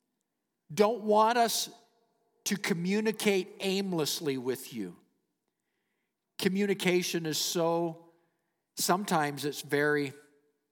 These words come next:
it's very difficult. But God, you've made it very simple with you. You've shown us what your heart desires, what you long for. God, I pray that we would, when we pray,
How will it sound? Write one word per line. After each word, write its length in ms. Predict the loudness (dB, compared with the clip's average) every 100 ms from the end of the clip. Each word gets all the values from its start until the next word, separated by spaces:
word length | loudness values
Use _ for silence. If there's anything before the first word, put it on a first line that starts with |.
| _ _ _ _ _ _ _ -14
it's 140 | -8 -2
very 240 | 0 0
difficult. 520 | -2 -4 -6 -8 -8 -14 _ _ _ _ _ _ _ _ _ _ _ -6
But 140 | -2
God, 340 | 2 2 2 -2
you've 260 | -6 -2
made 180 | -2 -2
it 120 | -4
very 220 | -2 -2
simple 400 | -2 -4 -6 -8
with 200 | -10 -10
you. 280 | -8 -8 -8 -16 _ _ _ _ _ _ _ -8
You've 160 | -4 -2
shown 400 | 0 0 -2 -4
us 280 | -8 -8 -12 _ _ _ _ _ _ -2
what 200 | -2 0
your 220 | 0 0
heart 420 | 0 0 0 -2
desires, 760 | -8 -4 -2 -2 -4 -10 -14 -16 _ -6
what 160 | -6
you 260 | -4 -2 0
long 300 | 0 -2 -6
for. 420 | -12 -14 -14 -18 _ _ _ _ _ _ _ _ _ 0
God, 160 | 0
I 80 | 0
pray 300 | -2 0 0
that 120 | 0
we 240 | -2 0 0
would, 300 | 0 -4 -8 -20 _
when 200 | -8 -6
we 100 | -6
pray, 460 | -4 -4 -4 -6